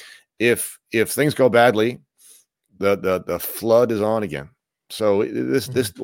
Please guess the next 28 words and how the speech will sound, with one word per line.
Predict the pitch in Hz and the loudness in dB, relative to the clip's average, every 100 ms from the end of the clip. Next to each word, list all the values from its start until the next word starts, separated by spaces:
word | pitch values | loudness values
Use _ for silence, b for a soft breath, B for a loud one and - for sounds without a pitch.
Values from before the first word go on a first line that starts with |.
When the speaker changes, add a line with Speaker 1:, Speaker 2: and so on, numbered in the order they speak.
| 113 | -6
Speaker 1:
election | 123 117 113 104 95 - - | 0 0 0 -2 -8 -8 -8
matters | 101 98 85 | -4 -2 -4
a | 76 | -4
lot. | 76 57 - _ _ _ _ _ _ _ _ _ _ B B B B B B | -6 -8 -16 _ _ _ _ _ _ _ _ _ _ B B B B B B
Speaker 2:
So, | - 233 214 - _ - - - | 0 2 2 -2 _ -20 -14 -2
and, | 196 202 - | -2 -2 -2
you | 190 | 4
know, | 180 170 | 6 6
the | 151 | 6
Law | 156 233 | 4 4
Society | - - 160 143 | 0 0 2 4
also | 127 143 - | 4 2 0
regulates | 131 123 120 110 104 98 - - | 2 2 0 0 -2 -6 -14 -14
universities | - 120 101 107 139 117 80 - - - | -8 -8 -6 -6 -6 -8 -14 -16 -18 -16
that, | 214 120 127 123 - 202 | -10 -4 -2 -2 -4 0
or | 180 151 | 2 4
the, | 120 117 104 117 _ - | 2 0 -2 -10 _ -8
you | 151 | -4
know, | 120 110 95 110 120 | -4 -4 -6 -6 -8
whether | 131 131 139 135 | -10 -2 0 2
or | 131 | 0
not | 123 120 | -2 -2
to | 127 | -4
accept | 110 - 131 - | -6 -2 -2 -2
the | 113 | -6
graduates | 107 123 127 120 107 - | 0 0 0 -2 -6 -6
of | 127 98 | -10 -8
the, | 107 101 95 | -6 -6 -10